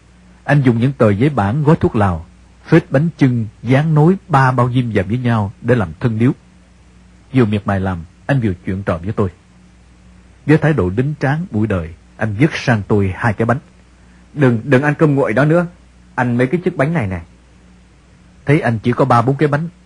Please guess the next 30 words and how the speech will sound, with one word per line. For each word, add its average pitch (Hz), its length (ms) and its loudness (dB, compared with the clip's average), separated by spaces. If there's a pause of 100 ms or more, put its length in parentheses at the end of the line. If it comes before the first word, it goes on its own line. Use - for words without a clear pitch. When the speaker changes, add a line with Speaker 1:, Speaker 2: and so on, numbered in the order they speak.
(120)
Speaker 1:
hơn 139 180 0
nữa, 113 240 -2 (200)
rồi 98 140 -2
đây 107 300 -2 (120)
anh 123 120 -4
sẽ 104 180 -6
đói, 127 280 -2 (340)
nên 113 260 -2
tôi 110 120 0
xua 110 140 -4
tay. 104 220 -2 (880)
"Ờ, - 260 -6 (160)
đừng 151 240 6
phí 233 140 2
phạm 143 200 2
như 170 140 2
vậy 123 120 2
anh 147 140 -2
Đà. 110 300 2 (520)
Còn 104 200 -2
vài 107 220 0
ngày, 110 320 0 (380)
rồi 90 200 -6
đây 104 220 -2
anh 104 100 -6
sẽ 107 160 -4
đói 123 160 -2
nhiều. 117 240 0 (960)
Tôi 123 160 2
ăn 120 140 -2